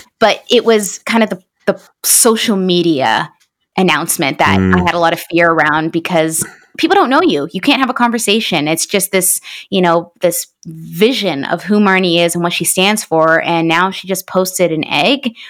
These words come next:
Speaker 1: or she just posted, you know, this. So I remember that first picture that I was posting, that I was kinda sharing that this is now part of how I'm eating. And I would say that the positive response outweighed the negative,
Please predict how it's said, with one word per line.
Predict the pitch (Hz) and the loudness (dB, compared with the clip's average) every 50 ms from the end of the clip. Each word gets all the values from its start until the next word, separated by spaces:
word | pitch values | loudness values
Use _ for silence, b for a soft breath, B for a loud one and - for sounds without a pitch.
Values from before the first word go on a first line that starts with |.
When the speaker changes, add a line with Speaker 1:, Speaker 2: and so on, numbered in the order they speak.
| B B | B B
Speaker 1:
or | B 180 | B -2
she | 180 - 165 | -2 -2 -2
just | 165 175 170 - - | -2 -2 -2 -2 -2
posted, | - 170 175 170 - - 180 170 170 - | -2 -2 -2 -2 -2 0 0 0 0 0
you | - 170 | -4 -2
know, | 165 151 | -2 0
this. | 151 - 214 240 - | 2 2 2 0 0
So | - - 165 - 196 | -4 -4 0 2 2
I | |
remember | 190 190 202 196 202 196 | 2 2 0 0 2 0
that | 175 - - - | 0 -2 -2 -2
first | - 196 185 - - - | -4 -4 -4 -4 -6 -4
picture | 214 208 - - 190 | -4 -4 -2 -2 -2
that | 156 156 156 | 0 0 0
I | |
was | 151 160 - | -2 -2 -4
posting, | - - 214 247 262 - - 156 156 | -2 0 0 0 0 0 -2 -2 0
that | 156 156 156 151 | 2 2 2 2
I | |
was | 151 160 156 - | 0 -2 -4 -6
kinda | - - 185 175 160 | -6 -6 -4 -4 -4
sharing | - - - 196 208 190 165 156 | -2 -2 0 2 2 2 0 0
that | 151 147 135 - _ _ b b b b b b b b b b b - | -2 -2 -2 -4 _ _ b b b b b b b b b b b -4
this | 170 175 180 - | -4 -2 -2 -2
is | 190 175 165 | -4 -2 0
now | 160 156 170 | 0 0 0
part | - - - 160 160 156 | -2 -2 -2 -2 0 0
of | 165 160 170 - - - _ _ | -2 -4 -6 -12 -18 -20 _ _
how | - - 165 165 165 | -4 -2 0 0 2
I'm | 165 180 | 2 2
eating. | 220 339 320 180 151 151 156 160 b b b b b _ _ _ _ B B B B B B _ - | 2 2 2 2 0 -2 -8 -12 b b b b b _ _ _ _ B B B B B B _ -2
And | 226 214 196 202 202 196 - - | 0 0 0 0 0 -2 -2 0
I | 202 | -2
would | 214 196 208 214 | -2 -2 -2 -4
say | - - 214 202 208 208 | -2 0 0 2 2 2
that | 202 196 196 190 185 - - B B B B B B B B B B B _ _ _ _ _ - | 2 2 2 2 0 -2 -6 B B B B B B B B B B B _ _ _ _ _ -4
the | 185 190 | -4 -4
positive | 185 - - - 208 208 233 262 247 285 285 285 254 254 - - _ - | -2 -4 -4 0 2 2 2 2 2 0 -2 -2 -2 -4 -14 -18 _ -4
response | 220 226 220 - - - 208 196 190 196 - - - - - - | -4 -2 -2 -2 -2 0 0 2 2 2 0 -2 -4 -4 -4 0
outweighed | - 208 202 - 175 180 185 185 202 214 | 0 0 0 0 0 0 2 4 4 4
the | 208 226 | 2 2
negative, | 233 220 226 220 240 226 233 247 294 330 330 - - | 4 4 2 2 2 0 2 0 0 -2 -4 -14 -18